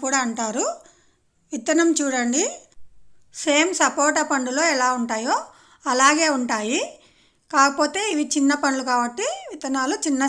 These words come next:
సైజులో ఉంటాయి. అంతేకాకుండా ఈ పండ్లు చూడండి ఎంత బంకగా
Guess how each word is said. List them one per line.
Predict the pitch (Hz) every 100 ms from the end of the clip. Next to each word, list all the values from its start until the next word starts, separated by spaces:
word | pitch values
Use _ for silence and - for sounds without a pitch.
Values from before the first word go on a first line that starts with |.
| 277
సైజులో | 240 233 233 220
ఉంటాయి. | 214 208 262 523 - - - _ - 247
అంతేకాకుండా | 254 302 294 262 262 247 302 320
ఈ | 269
పండ్లు | 247 277 277
చూడండి | 254 247 254 440 - _ _ _ 277
ఎంత | 240 240 226 240
బంకగా | 254 277 285